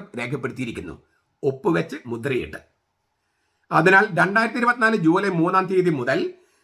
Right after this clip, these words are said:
സീറോ മലബാർ സഭ, സീറോ മലബാർ കുർബാന അർപ്പിക്കുന്ന എല്ലാ വൈദികരും രണ്ടായിരത്തി ഇരുപത്തൊന്ന് നവംബർ പതിനെട്ടാം തീയതി പ്രാബല്യത്തിൽ വന്ന തക്സയിൽ നിർദ്ദേശിച്ചിരിക്കുന്നത് പോലെ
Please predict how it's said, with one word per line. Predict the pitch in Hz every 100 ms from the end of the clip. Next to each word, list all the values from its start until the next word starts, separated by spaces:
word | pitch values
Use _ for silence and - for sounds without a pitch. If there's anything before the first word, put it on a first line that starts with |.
| _
സീറോ | - 208 269 277
മലബാർ | 254 247 247
സഭ, | - 175 330 320 _ _ _ _ _ _ _ _ -
സീറോ | 208 285
മലബാർ | 294 262 254
കുർബാന | 226 202 202 202
അർപ്പിക്കുന്ന | 202 233 208 180
എല്ലാ | 208 262 330
വൈദികരും | 247 190 185 170 113 - _ _ _
രണ്ടായിരത്തി | 151 180 202 214 226
ഇരുപത്തൊന്ന് | 208 220 220 220 240 - -
നവംബർ | 143 160 202 196 -
പതിനെട്ടാം | 160 202 226 214
തീയതി | 220 220
പ്രാബല്യത്തിൽ | - 160 180 202 202
വന്ന | 185 190 196
തക്സയിൽ | 156 - - 208
നിർദ്ദേശിച്ചിരിക്കുന്നത് | 170 156 185 226 196 185 175 170 160
പോലെ | 151 147 190 262